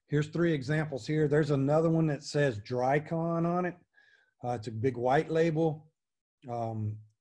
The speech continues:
but it has to have that label. If it doesn't have that label, it's like that door or the glass between the garage and the house.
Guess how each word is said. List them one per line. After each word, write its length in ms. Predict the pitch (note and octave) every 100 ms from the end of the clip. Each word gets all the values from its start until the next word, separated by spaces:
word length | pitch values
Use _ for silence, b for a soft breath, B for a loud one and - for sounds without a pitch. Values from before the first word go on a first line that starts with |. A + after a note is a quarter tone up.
| _
but 380 | B2 B2 B2 _ _ _ _ _ _ _ _ _ -
it 140 | B2
has 380 | B2 C3+ D3 D#3
to 140 | - E3+
have 240 | E3 D#3
that 160 | D3+ B2
label. 280 | D3+ C#3+ A#2+
If 140 | A2+
it 120 | F3+
doesn't 280 | G3+ G3 F3+
have 240 | D3+ F#3 E3+
that 180 | E3
label, 340 | C#3+ F3 D#3 C3+
it's 200 | D#3 D3+
like 240 | G3+ G#3 G#3
that 280 | F3 C3+
door 540 | C3 E3 F#3 D3 B2+ - -
or 140 | C3+
the 80 | C3
glass 500 | G#2+ C3 D3 D#3+ D3
between 360 | - A#2 D3 C#3+
the 60 |
garage 540 | B2 B2+ C3+ C#3+ C#3+ A2 -
and 160 | B2+
the 60 | A#2+
house. 460 | A2 C3 A2 -